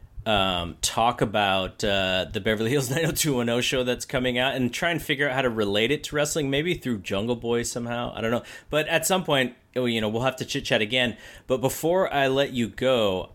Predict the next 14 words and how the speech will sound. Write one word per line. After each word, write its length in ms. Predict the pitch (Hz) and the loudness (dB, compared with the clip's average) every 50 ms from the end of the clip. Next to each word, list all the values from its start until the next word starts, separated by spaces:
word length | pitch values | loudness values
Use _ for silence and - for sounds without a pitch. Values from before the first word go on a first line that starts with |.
| - - | -16 -14
what 560 | - 104 95 95 107 123 147 175 220 - - - | -12 -12 -10 -6 -2 0 2 2 2 0 -2 -2
is 720 | - 143 135 127 123 120 117 117 110 104 107 - - - - - - - - - - - - | 0 2 4 4 4 4 4 2 0 -2 -2 -4 -6 -8 -10 -14 -20 -20 -20 -20 -20 -18 -10
your 400 | - 110 117 123 123 123 123 - - | -4 0 2 2 4 4 2 0 0
ultimate 640 | 127 135 147 147 147 - 151 147 147 143 131 131 - | 0 0 0 0 0 0 0 2 2 2 2 0 0
sort 280 | - - 135 123 117 | -2 0 0 2 2
of 160 | 113 104 90 - | 0 -2 -4 -8
holy 640 | - - - - 135 135 143 139 143 139 131 127 120 | -16 -16 -8 -2 0 0 2 2 2 2 2 2 2
grail 840 | 107 101 104 113 104 104 110 113 117 120 117 117 117 113 110 104 - | 0 -2 -8 -6 -2 0 2 2 4 4 4 4 4 2 2 0 -2
collectible 840 | - - - 117 107 107 113 113 - - 120 98 98 104 98 92 92 | -8 -10 -6 -4 -2 0 0 0 0 -2 -6 -4 -2 -2 -2 0 0
that 240 | 95 101 101 95 87 | 2 2 2 2 0
you 600 | 92 104 110 113 113 110 110 107 107 104 98 92 90 - - _ - | -4 -2 -2 0 0 0 0 0 0 -2 -4 -6 -10 -16 -20 _ -8
do 160 | - 117 107 | -6 -4 -2
not 320 | 104 104 107 110 110 - - | 0 0 2 2 0 0 -4
have 580 | - - 101 95 90 85 95 107 - - - | -2 0 0 2 0 0 -4 -8 -16 -20 -20